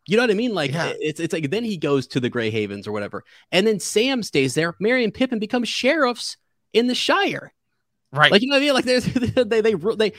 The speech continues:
Speaker 1: they have, like, not
Speaker 2: Unless
Speaker 1: sheriffs,
Speaker 2: it
Speaker 1: but, you know,
Speaker 2: ends with,
Speaker 1: they're
Speaker 2: like, everyone dying, then
Speaker 1: Right,
Speaker 2: there's
Speaker 1: there's
Speaker 2: room
Speaker 1: more
Speaker 2: to
Speaker 1: that goes
Speaker 2: continue.
Speaker 1: on. Yeah, it's
Speaker 2: Right.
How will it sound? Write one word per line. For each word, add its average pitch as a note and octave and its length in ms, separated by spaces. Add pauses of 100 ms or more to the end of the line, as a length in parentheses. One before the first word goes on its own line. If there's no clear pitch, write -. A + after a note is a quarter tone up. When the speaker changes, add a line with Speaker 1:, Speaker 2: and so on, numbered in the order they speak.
(180)
Speaker 1:
they F3+ 100
have, F#3+ 280
like, C#3+ 280
not C#3+ 220
Speaker 2:
Unless D#3+ 360
Speaker 1:
sheriffs, - 40
Speaker 2:
it F#3+ 200
Speaker 1:
but, D3 120
you D3 120
know, B2+ 60
Speaker 2:
ends A2+ 100
with, B2 100
Speaker 1:
they're B2 60
Speaker 2:
like, A#2 320
everyone A#2+ 840
dying, G2 760 (640)
then D3+ 140
Speaker 1:
Right, A3 120
Speaker 2:
there's E3 100
Speaker 1:
there's E3 240
Speaker 2:
room E3+ 200
Speaker 1:
more F#3+ 80
Speaker 2:
to F#3 100
Speaker 1:
that - 40
goes F#3+ 80 (260)
Speaker 2:
continue. D3+ 40
Speaker 1:
on. F#3 420
Yeah, C3+ 420 (100)
it's - 400
Speaker 2:
Right. G#2 220